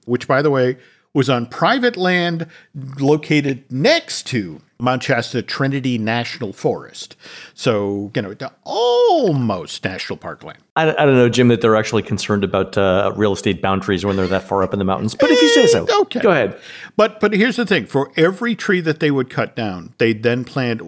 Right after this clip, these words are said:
Speaker 1: five little, uh, white fir saplings to replace
Speaker 2: Sure.
Speaker 1: it. So the idea
Speaker 2: Only takes a while to grow a sixty-foot tree.
Speaker 1: There we go. So sixty-foot tall white fir is cut in mid-fall, typically early October, uh, before the snow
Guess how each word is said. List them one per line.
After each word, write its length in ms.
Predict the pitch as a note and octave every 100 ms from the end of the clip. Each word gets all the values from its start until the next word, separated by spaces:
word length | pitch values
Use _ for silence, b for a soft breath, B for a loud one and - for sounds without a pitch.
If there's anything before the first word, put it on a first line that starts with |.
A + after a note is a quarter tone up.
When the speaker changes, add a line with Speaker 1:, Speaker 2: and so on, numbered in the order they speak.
| E2+ B B
Speaker 1:
five 680 | _ - B2 C#3 C#3 C3+ C3+
little, 760 | - A#2 A2 C3+ C#3 C3 C3+ A2+
uh, 460 | A#2 A#2 A2 A2
white 240 | G#2+ A#2+ -
fir 180 | B2
saplings 720 | G#2 C#3 A2 - F2 C2 -
to 100 | - F#2
replace 400 | F#2 - F2+ -
Speaker 2:
Sure. 160 | -
Speaker 1:
it. 80 | E2+
So 120 | -
the 140 | G2+ G#2+
idea 180 | A2 C3
Speaker 2:
Only 100 | D3
takes 180 | D#3 D3
a 40 |
while 220 | C3 G#2+
to 60 | G2
grow 160 | G#2+
a 60 | G2
sixty-foot 420 | - - F#2 -
tree. 180 | - G2 -
Speaker 1:
There 140 | C#3+
we 80 | F#3
go. 220 | A#3+ - _
So 420 | - D3 C#3 B2+ b b b
sixty-foot 560 | - F#3+ F#3+ A#3+ G3+ F#3+
tall 380 | E3 E3 D#3 D3
white 200 | A2+ C3+
fir 380 | - G#2 A2+ A#2
is 180 | A2+
cut 240 | - B2 B2+
in 100 | D3+
mid-fall, 520 | C#3+ - C3 B2+ C#3
typically 500 | - B3 B3+ B3 A#3
early 260 | E3+ D3+ D#3
October, 540 | E3 - G2 G#2 C3 C3
uh, 180 | B2
before 400 | A#2+ A#2 - B2+
the 80 | B2+
snow 500 | B2+ - B2 B2+ C3